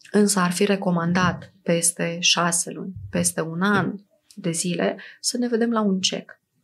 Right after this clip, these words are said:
Eu mă uit pe fișă la ce rămâne în momentul de față, da? Și vedem atunci ce. Practic, acolo începe profilaxia. Da? Pacientul nu mai așteaptă să revină durerea,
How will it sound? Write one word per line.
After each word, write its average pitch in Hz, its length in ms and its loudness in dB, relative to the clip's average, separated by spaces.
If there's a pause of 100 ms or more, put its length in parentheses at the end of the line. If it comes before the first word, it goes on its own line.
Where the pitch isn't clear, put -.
(160)
Eu 190 180 2
mă 185 80 4
uit 175 240 2
pe 175 140 -6
fișă - 580 0 (100)
la 170 180 -2
ce 170 240 0
rămâne 226 340 0
în 220 60 0
momentul 180 400 0
de 170 80 -4
față, - 720 -4 (300)
da? 254 200 -4 (260)
Și - 160 -2
vedem 247 420 2 (160)
atunci 190 520 0
ce. - 380 -2 (100)
Practic, 220 440 -2 (480)
acolo 220 280 0
începe 208 300 0
profilaxia. 175 800 -6 (680)
Da? - 280 4
Pacientul 185 480 2
nu 196 140 6
mai 208 160 4
așteaptă 175 560 0
să 165 200 0
revină 170 600 2
durerea, 160 680 -6